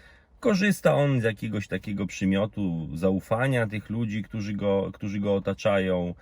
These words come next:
E, niektórzy uważają go za geniusza. No, różne są przyczyny, dla których pan Kaczyński rzeczywiście, choć z tylnego fotela, sprawuje w Polsce władzę.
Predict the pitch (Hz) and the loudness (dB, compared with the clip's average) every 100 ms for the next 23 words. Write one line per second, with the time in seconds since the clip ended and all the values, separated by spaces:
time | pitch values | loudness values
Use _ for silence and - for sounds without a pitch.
0 | - _ - - 82 82 - - - - | -18 _ -12 -6 -4 -4 -6 -8 -12 -14
1 | - - 85 90 - 98 92 98 95 95 | -14 -10 -6 -6 -4 -2 0 0 2 2
2 | 101 101 101 98 101 104 120 123 156 143 | 4 2 2 0 0 0 2 4 4 2
3 | - 117 87 - 214 196 185 143 131 127 | 2 0 0 -4 -4 0 0 2 2 0
4 | 110 - 98 123 127 117 104 - 107 107 | -2 -4 -4 -2 0 0 -2 -2 -4 -4
5 | 104 - _ - _ _ _ _ _ _ | -4 -8 _ -20 _ _ _ _ _ _
6 | _ - - 95 98 98 92 - 104 101 | _ -20 -6 -2 0 0 0 0 0 0
7 | - 101 101 - - - - 92 101 - | -2 -2 -2 -4 -20 -20 -14 -4 -2 -2
8 | 104 104 117 - 107 101 101 98 - - | -2 0 -2 -4 -2 0 0 -2 -12 -6
9 | 110 - - - 104 107 107 101 95 - | -4 -4 -6 -2 0 0 0 -2 -4 -2
10 | 101 92 85 - 98 85 95 90 - 90 | 2 2 0 -2 -2 0 0 -2 -2 -2
11 | 87 - 76 82 67 62 | -2 -6 -8 -6 -6 -8